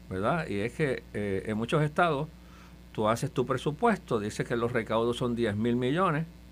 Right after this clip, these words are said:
y tres por ciento de eso no lo puedes gastar.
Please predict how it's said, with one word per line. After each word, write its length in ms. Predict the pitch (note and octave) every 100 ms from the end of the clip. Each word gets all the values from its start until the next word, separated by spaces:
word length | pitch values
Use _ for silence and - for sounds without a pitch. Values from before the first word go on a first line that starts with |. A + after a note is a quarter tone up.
| - - - - - - - - - - - - -
y 140 | A#2
tres 260 | - C3 D3
por 220 | E3 D3
ciento 420 | - D3+ D3+ D3+
de 120 | G3
eso 280 | F3 D3 E3 - - -
no 140 | A#2+
lo 60 | D3+
puedes 180 | G3+
gastar. 320 | G3 D3 F#2+